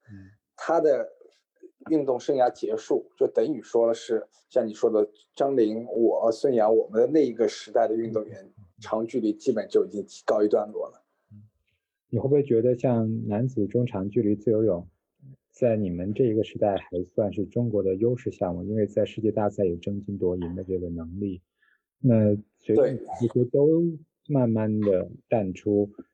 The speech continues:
Speaker 1: 这个男子游泳，特别是中长距离自由泳上面，是不是就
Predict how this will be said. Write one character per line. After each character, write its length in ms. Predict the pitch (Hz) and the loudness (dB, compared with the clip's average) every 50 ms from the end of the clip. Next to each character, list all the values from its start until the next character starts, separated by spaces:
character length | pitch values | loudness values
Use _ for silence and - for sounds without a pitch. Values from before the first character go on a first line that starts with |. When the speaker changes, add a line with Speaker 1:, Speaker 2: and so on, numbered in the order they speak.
| _ _ - | _ _ 0
Speaker 1:
这 160 | - 151 131 | 2 2 4
个 120 | 113 113 | 4 2
男 300 | 101 98 92 92 107 131 | 0 0 -2 -2 -2 -2
子 160 | 131 131 117 101 | -2 0 0 2
游 220 | 92 90 92 104 | 4 4 4 4
泳， 260 | 107 95 90 92 95 - _ _ _ _ - - - | 2 0 0 -4 -10 -14 _ _ _ _ -20 -10 -4
特 80 | - 131 | 0 0
别 140 | 110 110 - | 2 2 0
是 100 | - 113 | 0 -2
中 160 | - 131 139 | 0 0 -2
长 180 | 120 98 87 | -2 -2 -4
距 120 | 90 104 104 | -4 -4 -4
离 80 | 90 | -4
自 140 | 85 - - | -4 -2 0
由 60 | 92 87 | 0 0
泳 140 | - 87 87 | -2 -6 -12
上 160 | - 101 95 | -12 -12 -10
面， 160 | 90 90 87 | -10 -10 -10
是 160 | 82 - - | -8 -6 -6
不 120 | 101 92 98 | -6 -6 -4
是 220 | 107 107 98 92 | -2 -2 -2 -2
就 460 | 90 - - 113 101 95 92 92 92 | -4 -2 -2 0 2 2 2 0 -2